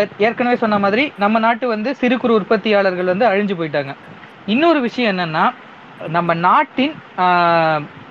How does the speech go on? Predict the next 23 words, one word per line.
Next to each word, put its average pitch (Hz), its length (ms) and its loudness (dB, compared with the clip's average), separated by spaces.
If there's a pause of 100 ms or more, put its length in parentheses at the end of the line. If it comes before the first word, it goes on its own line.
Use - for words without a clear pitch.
(420)
உணவு 262 360 2
பாதுகாப்பு 220 680 0
வந்து 190 260 -2
ரொம்ப 214 240 -2
பெருமளவுல 226 500 2
பாதிக்கப்பட்டிருக்குது. 170 840 -2
எப்படின்னு 247 320 -2
பார்த்தோம்னா, 160 500 -4 (680)
தாராளமயம் 269 560 0
அப்படின்னு 220 180 -8
கொண்டு 202 200 -6
வந்து 165 380 -2 (300)
நம்ம 214 180 2
விவசாயிகள்லாம் 247 680 0
வந்து 233 300 -4
வெளிநாட்டு 247 460 -4
சந்தையிலையும் 220 420 0
வந்து, 226 520 0
ஆ, 196 40 2
ஃப்ரீயா 208 640 0
வித்துக்கலாம், 180 560 0
எல்லாத்தையும் 202 520 0
இப்போ 185 260 -2